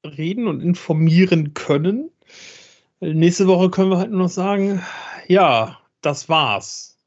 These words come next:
Stadia es wird nächste Woche nur noch eine Randnotiz <laughs> sein, quasi. Und, ähm,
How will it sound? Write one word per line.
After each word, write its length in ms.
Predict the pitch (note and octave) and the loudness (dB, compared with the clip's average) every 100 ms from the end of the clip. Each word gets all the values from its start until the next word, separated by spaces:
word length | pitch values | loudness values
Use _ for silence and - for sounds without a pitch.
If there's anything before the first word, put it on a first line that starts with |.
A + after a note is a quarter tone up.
| _ | _
Stadia 880 | - - C#3+ D3+ D3 D3+ D3+ D3+ D3 _ _ _ _ _ _ _ _ _ _ - | -16 -8 -6 -2 0 0 -2 -4 -8 _ _ _ _ _ _ _ _ _ _ -8
es 260 | D#3 D3 D3+ | -6 -6 -6
wird 180 | D3 | -4
nächste 380 | D#3+ G3 - E3+ | 0 -2 0 -2
Woche 200 | F3 F3 | -2 0
nur 120 | E3+ | 0
noch 120 | E3+ D#3 | 0 -2
eine 180 | D#3 | -2
Randnotiz 720 | C3 F3 B3+ G#3+ - G#3+ - C#3+ | -2 -2 -2 -4 -2 -4 -4 -8
<laughs> 100 | C#3+ | -2
sein, 340 | F3 G3+ B3+ - _ - - _ _ | 0 2 0 -2 _ -12 -12 _ _
quasi. 640 | - - F#3 F3+ F#3+ G#3+ A#3 - - - - _ _ - | -18 -12 -6 -4 -4 -6 -8 -16 -20 -20 -20 _ _ -6
Und, 520 | D#3 D#3 D#3+ D3 - | -2 0 0 -4 -8
ähm, 680 | E3+ C#3+ D3 D3 D3 D3 D3 | -2 2 2 2 0 -2 -4